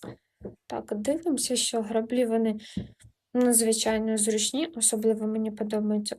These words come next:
ось такі виямки під пальчики.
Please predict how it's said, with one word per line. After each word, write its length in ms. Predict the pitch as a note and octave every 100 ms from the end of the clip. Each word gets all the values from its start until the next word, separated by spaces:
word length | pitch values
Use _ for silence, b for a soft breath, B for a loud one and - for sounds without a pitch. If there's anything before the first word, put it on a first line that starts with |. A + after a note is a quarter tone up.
| _
ось 340 | A3+ A3 G#3 -
такі 520 | - G#3+ G#3+ - A3+
виямки 560 | G#3+ A3 G#3+ G#3 G#3
під 360 | G#3+ - A3+ G#3+ _
пальчики. 720 | G#3 G#3 G#3 G#3 G#3 - G#3